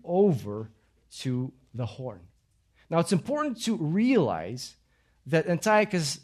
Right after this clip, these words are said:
succeeded not because he was clever or because he was powerful or because he was a political leader. That's not why he succeeded. He succeeded because God, in his sovereignty, gave the nation of Israel over to Antiochus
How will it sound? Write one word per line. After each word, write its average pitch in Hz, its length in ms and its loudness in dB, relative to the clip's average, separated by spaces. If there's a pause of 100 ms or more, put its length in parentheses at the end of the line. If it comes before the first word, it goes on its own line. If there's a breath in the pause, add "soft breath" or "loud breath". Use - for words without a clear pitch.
succeeded 196 560 2
not 214 280 2
because 240 340 4
he - 140 -4
was 180 300 2 (200 soft breath)
clever 165 480 4 (320 soft breath)
or 151 120 2
because 185 500 4 (180 loud breath)
he - 200 0
was 190 340 6
powerful 175 580 4
or 165 140 2
because 190 360 2
he 196 120 -2
was 180 160 2
a 180 40 0
political 185 540 2
leader. 190 380 -2 (280)
That's 247 240 6
not 202 300 2
why 208 180 6
he 214 160 -4
succeeded. 190 640 -2 (260 loud breath)
He - 160 0
succeeded 196 720 2
because 170 320 2
God, 214 400 6
in 220 240 4
his 226 260 4
sovereignty, 165 920 0 (340 loud breath)
gave 220 440 6
the 208 100 4
nation 196 460 4
of 190 100 2
Israel 185 480 2
over 233 380 10
to - 180 -2
Antiochus 175 580 2